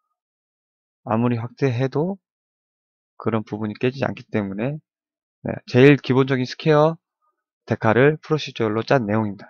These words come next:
예, 이 내용을 가지고, 어, 단위를 맞추는 내용을 왜 이 블루프린트 액터로 할 거냐면 데칼 사이즈를 여기서 맞추셔도 됩니다. 그런데 예를 들어서 그 데칼의 재질 내용이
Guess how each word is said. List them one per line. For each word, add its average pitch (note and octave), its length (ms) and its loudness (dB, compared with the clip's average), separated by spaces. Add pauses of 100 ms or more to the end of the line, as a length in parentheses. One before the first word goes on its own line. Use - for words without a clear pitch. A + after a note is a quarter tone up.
예, G#2 80 2
이 A2 200 -2
내용을 A#2+ 320 0
가지고, G#2+ 540 -4 (1080)
어, G2+ 100 -8 (840)
단위를 D3+ 600 4
맞추는 C3 460 0
내용을 A2 560 0 (300)
왜 B2 400 4 (560)
이 A#2+ 140 0 (140)
블루프린트 C3+ 380 0
액터로 C3 420 2
할 C3 120 -2
거냐면 A2+ 540 -2 (1080)
데칼 D3+ 200 2
사이즈를 E3+ 360 6
여기서 C3 260 4
맞추셔도 C#3 460 2
됩니다. A2 360 -2
그런데 G2+ 480 -4 (760)
예를 B2 180 8
들어서 G#2+ 420 6 (260)
그 G2+ 360 -6
데칼의 B2 560 4 (880)
재질 C3 320 6
내용이 A2 560 4